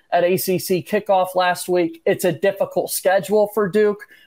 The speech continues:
much difficult than, much more difficult than it was in year one for him. So while it might not end in as many wins as the program was a year ago, I think you are seeing a program that's taking steps in the right direction.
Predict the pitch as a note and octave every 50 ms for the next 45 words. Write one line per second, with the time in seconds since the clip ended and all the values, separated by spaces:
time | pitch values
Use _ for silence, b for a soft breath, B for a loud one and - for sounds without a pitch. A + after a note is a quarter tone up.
0 | b b E3+ C#4 C4+ C#4 - - G3 F#3+ - C#4 C4+ F#3+ F#3+ F#3 - - F3+ F3
1 | E3+ - - E3+ F3 E3+ - G3 G3 F3+ F#3 F3+ F#3 F#3 - F#3+ F#3 F3+ F3+ E3+
2 | D#3+ C#3+ E3+ F3 F3+ F3 E3+ E3 D#3+ E3 E3+ E3 D#3+ D#3+ E3+ F#3 F#3 F3 - -
3 | E3+ D#3+ D#3+ D#3 D#3 D#3+ - - F3 D#3+ D#3+ D3+ - B B B B B E3 F3
4 | F3 F3 E3+ - - E3+ F#3+ F#3+ - - G3+ G3+ G3 - - - - - G3+ G3+
5 | G#3 A3 A3 G#3 G3 - G3 F#3 F3 F3 D3+ E3 F#3 F#3+ G3 F#3 F3 E3 D#3+ G3
6 | G#3+ G#3 G3+ G3 F3 - - - F3 E3 - F#3 D#3 - F3+ F3 F3 F3 F3 F3+
7 | F3 E3 E3 E3+ F3 E3+ E3+ - - - E3+ E3 E3 F#3 G#3 G#3 F#3+ F3+ D3 F#3+
8 | E3+ E3 E3 D#3 - D#3 E3+ E3 G3 F3+ - - F3 E3+ E3+ F3 F3 F3 E3+ -
9 | - F#3 E3+ E3 E3 E3 - F3+ E3 D#3+ D#3+ E3+ D#3+ D#3 D#3 D#3 D#3 - - -
10 | - E3+ D#3+ - - D3+ - - - - E3+ E3+ D#3+ - - - - - b b
11 | b b b b E3+ D#3+ D3 D3+ D3 D3 D3 - D3+ C#3+ A#2 A2 - - - -
12 | - -